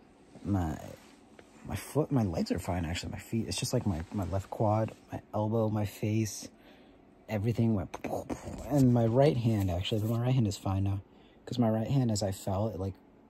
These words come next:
<laughs> slapped into the ground, so I basically just, like, open <laughs> palmed the shit out of the floor. But, uh, yeah,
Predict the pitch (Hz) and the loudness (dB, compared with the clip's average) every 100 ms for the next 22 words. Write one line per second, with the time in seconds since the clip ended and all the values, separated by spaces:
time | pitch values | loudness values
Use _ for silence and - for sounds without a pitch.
0 | - - - - - - - - - - | -20 -20 2 4 4 -6 -10 -12 -8 -4
1 | 101 101 135 110 110 107 90 104 107 110 | -2 -2 -2 0 -2 -2 -2 0 -2 -4
2 | 104 107 104 120 107 98 - 95 - - | -4 -2 -2 -2 -2 -4 -6 -8 -10 -20
3 | - - - - - - 120 - - 143 | -20 -20 -20 -20 -8 0 0 0 6 6
4 | - 175 160 147 131 - - 127 120 - | 10 10 10 8 4 2 0 4 4 4
5 | 117 107 - 107 117 139 - - - - | -2 -2 -6 -2 0 -2 -6 -20 -20 -20
6 | - - - - - - - - - 143 | -20 -18 -16 -16 -18 -20 -20 -10 -2 -2
7 | - 170 165 165 175 | 6 8 10 8 4